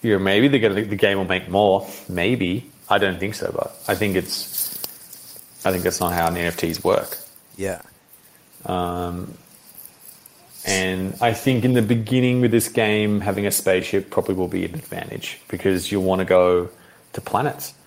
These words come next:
Speaker 1: and you wanna go and do things there.
Speaker 2: And you wanna take
Speaker 1: Um,
Speaker 2: your, the, these crypto billionaires will wanna take over other people's planets.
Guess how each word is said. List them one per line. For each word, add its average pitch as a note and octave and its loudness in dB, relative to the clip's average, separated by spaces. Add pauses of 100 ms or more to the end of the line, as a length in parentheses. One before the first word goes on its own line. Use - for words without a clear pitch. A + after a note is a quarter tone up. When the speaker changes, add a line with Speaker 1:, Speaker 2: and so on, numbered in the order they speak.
(140)
Speaker 1:
and G2 -4
you G2 0
wanna F#2+ 0
go F#2 2
and F2+ -4 (440)
do B2+ 2
things F2+ -2
there. - -2 (420)
Speaker 2:
And A2+ -6
you A2+ 0
wanna A2 0
take F2+ -2
Speaker 1:
Um, F2 -6
Speaker 2:
your, A2 0 (380)
the, B2 -4
these B2 0
crypto - 2
billionaires G#2 -2
will G#2+ 0
wanna G#2 0
take G#2+ -4
over A2 0
other C3+ 2
people's A2 -2
planets. F2+ -8